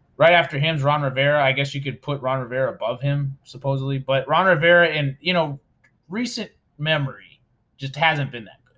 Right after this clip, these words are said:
Let's just be honest. He hasn't been that good. Okay. He's three and five in the playoffs, and that one, you know, when they made the playoffs with the Washington football team,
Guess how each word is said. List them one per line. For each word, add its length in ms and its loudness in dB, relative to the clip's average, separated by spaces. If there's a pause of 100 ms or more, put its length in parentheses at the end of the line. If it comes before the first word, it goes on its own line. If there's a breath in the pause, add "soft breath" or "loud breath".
(160)
Let's 160 -4
just 160 -12
be 120 -16
honest. 220 -16
He 60 -2
hasn't 200 -4
been 120 -20
that 200 -20
good. 580 -14
Okay. 160 -2 (360 soft breath)
He's 180 -4
three 180 -2
and 120 0
five 200 4
in 60 -2
the 60 -4
playoffs, 340 2
and 80 -2
that 140 -2
one, 240 0
you 100 -4
know, 120 0
when 240 -4
they 120 -2
made 260 0
the 80 -4
playoffs 360 0
with 80 -10
the 60 -6
Washington 600 -2
football 300 0
team, 340 -2